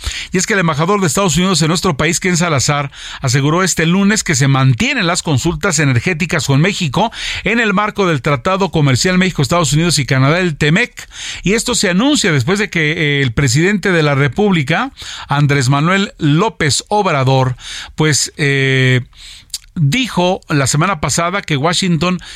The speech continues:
ya había desistido.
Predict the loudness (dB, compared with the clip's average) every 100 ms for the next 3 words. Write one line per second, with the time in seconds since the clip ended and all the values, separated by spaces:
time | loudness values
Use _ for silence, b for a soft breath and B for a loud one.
0 | B 0 2 2 0 -2 -2 -2 -2 -6
1 | -6 -4 -2 -2 0 0 0 0 2 2
2 | 0